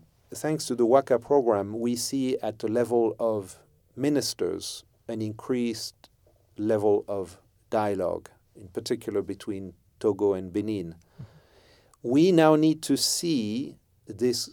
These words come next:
Speaker 1: level of cooperation reach the highest level of decision making,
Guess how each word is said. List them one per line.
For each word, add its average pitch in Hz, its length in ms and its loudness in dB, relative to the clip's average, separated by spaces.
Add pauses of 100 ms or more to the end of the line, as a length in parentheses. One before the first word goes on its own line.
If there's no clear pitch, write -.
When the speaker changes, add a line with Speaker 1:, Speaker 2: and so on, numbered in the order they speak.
(100)
Speaker 1:
level 127 380 4
of 113 140 4
cooperation 110 1080 2 (1120)
reach 120 520 -2 (180)
the 101 80 -6
highest - 560 0 (180)
level 101 480 0
of 92 220 -10
decision 98 580 -6 (140)
making, 101 560 -12